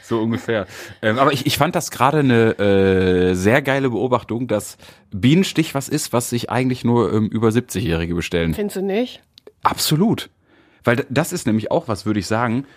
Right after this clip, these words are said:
Speaker 1: das gehört aus, ähm, der Backstube, aus der Bäckerei verbannt. Und da würde ich sogar nicht, würde ich so weit gehen und sagen, Bienenstich, direkt weg mit, äh, wie heißen die Dinger nochmal? Amerikaner.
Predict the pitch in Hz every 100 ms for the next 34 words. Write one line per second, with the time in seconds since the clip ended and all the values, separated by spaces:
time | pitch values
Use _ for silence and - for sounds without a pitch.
0 | _ _ 107 113 - 104 110 143 - 104
1 | 120 - - 104 107 104 95 87 120 -
2 | - 131 147 127 92 95 - 95 107 95
3 | 104 107 92 123 107 85 - _ _ _
4 | _ - 107 104 127 123 113 110 117 110
5 | 117 104 98 107 117 - 120 110 104 98
6 | 92 120 151 165 - 180 - - - _
7 | - 101 131 - 98 131 - - 107 120
8 | - - 110 110 110 107 _ _ _ _
9 | _ _ - 107 113 143 139 120 123 127
10 | 120 117 117 113 107 117 113 87